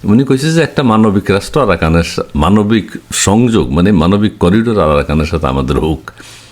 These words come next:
প্রধান উপদেষ্টার বন্ধু না, প্রধান উপদেষ্টা রাজি হয়ে গেছে। এখন ঘোষণা হয়ে গেছে যে আমরা মানবিক করিডোর দিব, আমরা মানবিক রাষ্ট্র, এটা খুশি। হ্যাঁ, হ্যাঁ। কি?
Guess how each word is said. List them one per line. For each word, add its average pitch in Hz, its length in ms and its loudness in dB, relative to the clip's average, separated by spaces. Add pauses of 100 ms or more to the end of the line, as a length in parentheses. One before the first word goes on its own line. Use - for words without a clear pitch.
(580)
প্রধান 123 320 2
উপদেষ্টার 120 460 -2
বন্ধু 104 300 0
না, 110 120 0
প্রধান 254 300 2
উপদেষ্টা 214 380 2
রাজি 113 340 2
হয়ে 85 140 2
গেছে। - 280 -6 (840)
এখন 226 380 2
ঘোষণা 175 300 4
হয়ে 147 160 2
গেছে 71 320 -2
যে 87 120 0
আমরা 90 260 2
মানবিক 98 420 0
করিডোর 92 440 0
দিব, 73 240 -2 (400)
আমরা 123 240 2
মানবিক 104 460 0
রাষ্ট্র, - 360 -2
এটা 160 140 -2
খুশি। 165 380 0 (1000)
হ্যাঁ, 240 420 2
হ্যাঁ। 120 420 -2 (720)
কি? 135 200 2